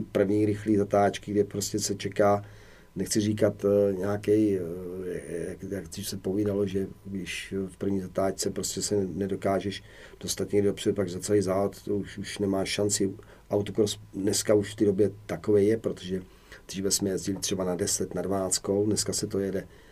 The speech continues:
rozjížďky na pět a finálový jízdy sedm na sedm, takže ono ty, ty šance tam napravit nějakou chybu je hrozně málo, proto, eh, už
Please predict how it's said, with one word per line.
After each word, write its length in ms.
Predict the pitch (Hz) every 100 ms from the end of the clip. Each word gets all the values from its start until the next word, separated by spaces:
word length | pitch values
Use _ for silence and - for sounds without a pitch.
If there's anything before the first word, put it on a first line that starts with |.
| - - - -
rozjížďky 500 | 92 98 104 104 104
na 120 | 87
pět 400 | 82 110 113 -
a 600 | - 90 90 90 90 95 -
finálový 680 | - 107 101 101 101 101
jízdy 280 | 101 95 107
sedm 280 | - 107 101
na 60 |
sedm, 340 | 98 - 107 87
takže 300 | 85 95 101 - - -
ono 200 | 95 101
ty, 320 | 101 110 107 - - - -
ty 300 | 104 104 98
šance 420 | - 104 104 120
tam 480 | 113 104 104 101 98 -
napravit 480 | 107 101 - 110 107
nějakou 360 | 107 101 110 101
chybu 280 | - 104 110
je 100 | 104
hrozně 320 | 110 98 110
málo, 400 | 98 98 104 143 - - - - - - -
proto, 600 | 104 104 107 113 113 -
eh, 240 | 104 - - -
už 440 | 113 - - -